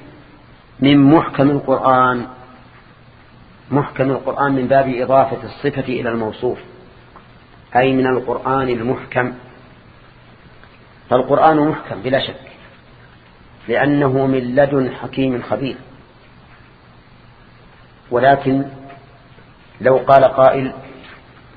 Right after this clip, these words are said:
"كيف نطلق على القرآن كله أنه محكم، مع أن الله قال في، في كتابه: 'هو الذي أنزل عليك الكتاب منه آيات محكمات هن أم الكتاب وأخر متشابهات'"،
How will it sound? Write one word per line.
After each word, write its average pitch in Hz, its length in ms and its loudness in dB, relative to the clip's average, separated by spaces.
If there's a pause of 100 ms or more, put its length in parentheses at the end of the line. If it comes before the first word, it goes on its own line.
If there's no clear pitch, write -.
(240)
"كيف 151 340 2
نطلق 139 540 -2
على 120 280 2
القرآن 127 640 -2 (100)
كله 127 560 -6
أنه 131 380 -2
محكم، 156 480 -2 (1160)
مع 135 260 2
أن 151 140 2
الله 143 240 4
قال 143 320 4
في، 123 140 -6 (200)
في 127 80 -2
كتابه: 127 460 2 (800)
'هو 131 120 4
الذي 131 360 4
أنزل 131 300 2
عليك 120 360 0
الكتاب 127 380 0
منه 117 340 -8
آيات 127 240 -4
محكمات 123 560 -4 (840)
هن 135 200 0
أم 127 240 -2
الكتاب 139 380 0
وأخر 143 640 2
متشابهات'"، 104 720 -6